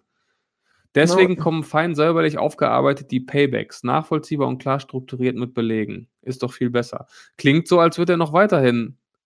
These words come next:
Speaker 1: ähm, weiterhin Videos machen über Leon. Jetzt wollte ich mal gucken, Leon hat gestern angekündigt, dass er über irgendeinen
Speaker 2: Ach
Speaker 1: YouTuber
Speaker 2: ja, der hat ja so immer angekündigt, war ich auch total enttäuscht.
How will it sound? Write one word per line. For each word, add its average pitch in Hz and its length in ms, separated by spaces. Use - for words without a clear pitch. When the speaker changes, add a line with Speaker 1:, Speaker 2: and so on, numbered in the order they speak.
Speaker 1:
ähm, 107 720
weiterhin 127 440
Videos 110 340
machen 107 420
über 117 240
Leon. 113 320
Jetzt 143 200
wollte 196 160
ich 190 60
mal 170 80
gucken, 160 240
Leon 165 220
hat - 140
gestern 165 300
angekündigt, 160 600
dass 143 120
er - 260
über 131 160
irgendeinen 139 320
Speaker 2:
Ach 233 160
Speaker 1:
YouTuber 175 160
Speaker 2:
ja, 214 180
der 214 180
hat 202 160
ja 214 160
so 190 120
immer 208 240
angekündigt, 190 600
war 190 80
ich 180 120
auch 185 120
total 185 320
enttäuscht. 165 340